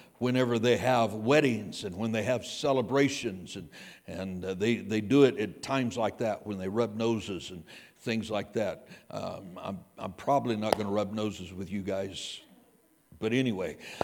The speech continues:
And so what they'll do is they'll get together, and, and, and you can only imagine what it would have been like s-, coming across the ocean and about to land on this sandy beach in the middle of the Pacific.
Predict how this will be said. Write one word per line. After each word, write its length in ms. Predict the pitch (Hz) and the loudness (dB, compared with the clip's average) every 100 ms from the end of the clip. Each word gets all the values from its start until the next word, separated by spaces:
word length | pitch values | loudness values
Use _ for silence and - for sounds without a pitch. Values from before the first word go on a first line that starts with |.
| - | -4
And 200 | 104 104 | -6 -4
so 360 | - 143 135 120 | 4 8 8 6
what 280 | 123 120 | 2 0
they'll 180 | - 131 | 4 4
do 340 | 113 147 160 131 | 6 6 8 6
is 140 | 98 | 2
they'll 160 | 120 117 | 2 2
get 300 | 92 135 - | 2 0 0
together, 560 | 117 104 143 123 101 | -2 2 4 4 0
and, 120 | 92 - - - - | -4 -8 -16 -16 -6
and, 240 | 98 98 | -4 -4
and 260 | 110 104 92 | -4 -4 -6
you 160 | 117 131 | -2 2
can 140 | 135 | 2
only 340 | 127 147 139 127 | 4 2 2 2
imagine 1040 | 120 120 131 151 185 190 151 - 107 - - - - | 0 0 -2 -2 -2 -4 -6 -6 -6 -8 -14 -20 2
what 140 | 143 | 6
it 100 | 135 | 6
would 140 | 123 135 | 6 4
have 120 | 117 | 4
been 180 | 127 120 | 2 2
like 600 | 117 123 143 117 - - - _ - | 2 2 2 0 -4 -14 -20 _ -2
s-, 400 | - - - - | 0 0 -2 -4
coming 280 | - 196 196 | -2 0 0
across 600 | 180 - 170 165 151 - - | -2 2 6 8 6 0 -4
the 220 | 117 131 | 2 2
ocean 540 | - 147 131 - 104 73 - - - - | 6 4 4 0 -2 -4 -14 -20 -10 -2
and 100 | 117 | -2
about 500 | 107 104 170 170 - | 0 4 4 4 0
to 80 | 139 | 0
land 640 | 117 127 147 147 147 143 123 | 4 4 4 4 2 0 0
on 180 | 127 120 | 0 2
this 220 | 117 - | 2 0
sandy 640 | - - 165 165 156 143 | -4 -2 -2 -2 0 0
beach 600 | 101 - 151 135 - - | 0 -2 -2 -2 -6 -6
in 140 | 131 110 | -2 -2
the 60 | |
middle 360 | 104 113 147 143 | 0 2 4 4
of 80 | 113 | 0
the 80 | 104 | -4
Pacific. 680 | 95 95 - 143 - 98 | -8 -8 -4 -2 -2 -6